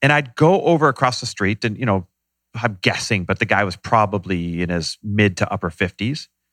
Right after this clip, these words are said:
he and his wife. And I'd go across the street and I'd say, "Hey, can I see your cars? Hey, can I sit in your cars? You know, hey, can I,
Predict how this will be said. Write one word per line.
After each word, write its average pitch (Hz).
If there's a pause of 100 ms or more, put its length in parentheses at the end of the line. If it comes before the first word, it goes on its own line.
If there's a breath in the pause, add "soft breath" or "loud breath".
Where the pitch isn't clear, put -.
(220)
he 117
and 98
his 90
wife. - (200)
And 131
I'd 131
go 208
across 180
the 147
street 139
and -
I'd 113
say, 113
"Hey, 156
can 160
I 151
see 156
your 143
cars? 143
Hey, 170
can 156
I 156
sit 139
in -
your 147
cars? 147 (300 soft breath)
You 156
know, 143
hey, 175
can 165
I, 143